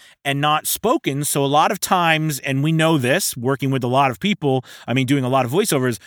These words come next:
we don't always get copy <laughs> that really makes a lot of sense when you read it out loud as well as it does written on a page.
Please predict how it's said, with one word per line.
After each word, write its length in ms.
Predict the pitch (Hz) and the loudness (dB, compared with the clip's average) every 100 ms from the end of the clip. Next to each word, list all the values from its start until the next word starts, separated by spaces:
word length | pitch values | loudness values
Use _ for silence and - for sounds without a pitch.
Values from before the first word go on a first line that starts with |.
| - - | -20 -12
we 140 | 107 143 | -2 2
don't 200 | 190 202 | 2 2
always 300 | 196 190 165 | 2 2 0
get 160 | 185 | -4
copy 480 | - - 226 175 165 | -2 -2 0 0 0
<laughs> 0 | |
that 500 | 147 147 - 160 143 | 2 2 2 2 2
really 360 | 151 170 175 165 | 2 4 6 6
makes 340 | 160 156 156 | 4 2 0
a 80 | 151 | 0
lot 360 | 143 143 147 - | 2 4 2 2
of 440 | 135 135 131 120 _ - - | 2 4 4 0 _ -20 -10
sense 380 | - 170 170 156 | -4 0 0 -2
when 140 | 147 | -2
you 120 | 139 | 0
read 200 | 135 151 | 2 2
it 80 | 139 | 2
out 200 | 135 139 | 0 0
loud 540 | 147 170 196 165 131 | 0 2 4 4 4
as 160 | 127 113 | 0 -2
well 320 | 131 139 135 | 0 2 2
as 240 | 135 127 123 | 2 0 -4
it 80 | |
does 260 | 107 131 117 | 0 0 0
written 360 | 113 139 143 117 | -4 -6 -4 -6
on 100 | 113 | -6
a 60 | |
page. 520 | - 220 160 76 73 | -4 -4 -4 -6 -18